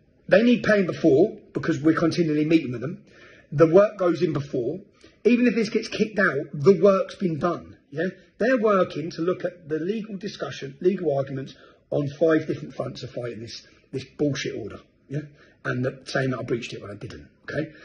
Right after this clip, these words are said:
And, and it was unlawful for me even to give me it, but thank you in advance. I'm sorry to continue asking for your support. I wouldn't even be, do you know what? I, I confidently fight, and I enjoy fighting, right? Because fighting is what we, all I know, okay?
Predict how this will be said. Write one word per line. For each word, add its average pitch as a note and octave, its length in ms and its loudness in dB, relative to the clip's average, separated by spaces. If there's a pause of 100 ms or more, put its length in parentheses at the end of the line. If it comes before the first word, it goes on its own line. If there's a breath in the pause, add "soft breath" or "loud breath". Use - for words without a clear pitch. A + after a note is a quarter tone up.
(340 loud breath)
And, C#3 160 -2
and D3 160 0
it D3 60 2
was D3 100 4
unlawful E3 400 6
for C3 60 -2
me C#3+ 140 4
even C3 180 2
to - 100 -8
give C3 140 0
me F#2+ 80 -4
it, - 160 -12
but - 380 -8
thank F3 300 0
you F3 60 2
in E3+ 80 4
advance. D3+ 600 0 (400 soft breath)
I'm C3+ 120 -2
sorry F3+ 280 8
to - 80 -2
continue D3+ 340 0
asking C#3 260 0
for - 80 -10
your C3+ 80 -2
support. C#3+ 500 0 (300 loud breath)
I E3 60 8
wouldn't F#3 280 6
even D#3+ 180 0
be, E3 120 2
do A#3 120 2
you A#3 80 4
know F3 80 2
what? E3 320 2
I, F3 40 2
I - 20 2
confidently A3 720 0
fight, - 400 -4 (300)
and F#3 120 2
I G3+ 80 6
enjoy G3+ 420 6
fighting, C#3 360 -2 (240)
right? G#3 180 2 (320)
Because F#3 300 2
fighting A3 420 2
is E3 120 0
what F#3+ 180 0
we, F#3 180 -4 (220)
all G3 280 4
I F3 40 6
know, F3 360 0 (200)
okay? F#3+ 300 0